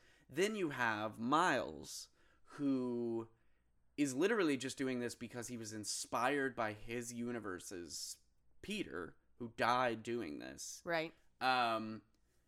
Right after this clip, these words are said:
Speaker 1: and as far as I know, I haven't kept up with much of the Miles Morales stuff, but has maybe been pushed to the brink of quitting a couple times, but not nearly as many. And literally just does it because he wants to be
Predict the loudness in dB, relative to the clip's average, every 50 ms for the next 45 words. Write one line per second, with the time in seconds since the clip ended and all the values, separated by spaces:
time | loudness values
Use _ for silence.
0 | _ _ _ _ -2 0 2 2 2 2 2 2 2 0 0 -2 -6 _ -6 -2
1 | 0 2 2 2 4 4 4 4 6 8 8 8 6 6 2 0 -2 -2 -6 -8
2 | -6 -2 0 0 0 0 0 -2 -4 -2 -2 -4 -6 -6 -6 -8 -12 -12 -14 -12
3 | -10 -8 -6 -6 -6 -6 -8 -8 -8 -8 -8 -8 -8 -8 -8 -10 -10 -10 -10 -8
4 | -10 -10 -10 -10 -8 -6 -6 -6 -8 -10 -14 -16 -16 -16 -18 -18 -18 -20 -20 -20
5 | -20 -16 -6 -2 -2 -2 0 0 0 0 2 2 4 2 2 2 0 -4 -6 -4
6 | -4 -2 -2 0 0 0 0 0 -2 -6 -6 -2 -2 -2 -2 -2 -4 -4 -4 -4
7 | -4 -2 -4 -4 -2 -2 -2 -2 -2 -4 -6 -6 -6 -8 -12 -18 -20 -18 -12 -6
8 | -4 -2 0 0 2 2 4 4 6 6 4 4 2 0 0 2 2 2 2 0
9 | -2 -6 -12 -16 -20 _ -20 -20 -20 _ _ -2 0 2 4 4 4 4 2 2
10 | 0 0 -2 -2 -2 -4 -4 -6 -10 -16 -18 -20 _ _ _ _ -20 -20 _ _
11 | _ _ _ _ _ -20 -20 _ -20 -12 -4 2 4 4 6 6 4 4 4 4
12 | 4 4 2 -2 0 2 2 2 2 0 -2 -2 -2 -4 -4 -2 -2 -2 -2 -2
13 | -2 -2 -4 -4 -4 -6 -6 -4 -4 -4 -4 -2 -2 -2 -2 0 0 -2 -2